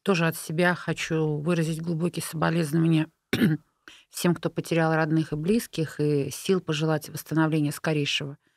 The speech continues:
тем, кто щас в больницах и дома восстанавливается после этого страшного теракта. А, я скажу так, что я вообще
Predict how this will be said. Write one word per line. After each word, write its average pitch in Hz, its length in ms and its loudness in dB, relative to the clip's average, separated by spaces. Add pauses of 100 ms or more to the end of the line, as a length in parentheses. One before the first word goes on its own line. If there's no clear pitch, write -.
(340)
тем, 156 160 2
кто 151 560 0
щас - 460 -4
в 147 220 -8
больницах 156 760 -2
и 139 440 -4 (120)
дома 180 320 2
восстанавливается 151 800 0
после 160 260 -4
этого 147 140 -6
страшного 156 460 -2
теракта. 185 540 -2 (720)
А, 160 280 0 (180)
я 202 500 2
скажу 196 320 -2
так, 196 240 2
что - 200 -6
я 190 220 2
вообще 202 540 2